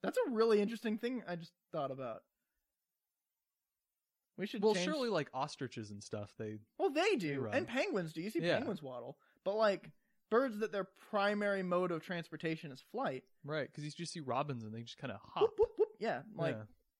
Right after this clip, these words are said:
Speaker 1: all birds. Well, roadrunners. No, roadrunners don't really
Speaker 2: Those
Speaker 1: fly.
Speaker 2: are also flightless, yeah. Huh.
Speaker 1: Well, they, yeah, they do, I think, 'cause you, you can see 'em.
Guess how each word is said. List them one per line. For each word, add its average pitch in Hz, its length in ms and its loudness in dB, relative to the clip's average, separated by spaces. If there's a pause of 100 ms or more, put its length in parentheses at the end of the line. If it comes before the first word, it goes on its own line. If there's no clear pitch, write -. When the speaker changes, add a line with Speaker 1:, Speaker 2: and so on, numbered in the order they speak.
(240)
Speaker 1:
all 220 140 0
birds. 135 500 -8 (180)
Well, 269 420 4 (320)
roadrunners. 180 640 -2
No, 196 160 0
roadrunners 233 420 0
don't 208 220 -4
really 208 160 -4
Speaker 2:
Those 147 120 2
Speaker 1:
fly. 156 80 4
Speaker 2:
are 147 40 8
also 147 220 2
flightless, 120 480 -6
yeah. 123 260 -8 (3000)
Huh. 359 220 -2
Speaker 1:
Well, 277 220 4
they, 262 220 6
yeah, 277 260 8
they 254 180 6
do, 277 300 2
I 170 100 2
think, 220 220 -2
'cause 214 160 -4
you, 220 220 -4
you 208 120 -10
can 214 180 -4
see 262 220 -2
'em. 185 360 -2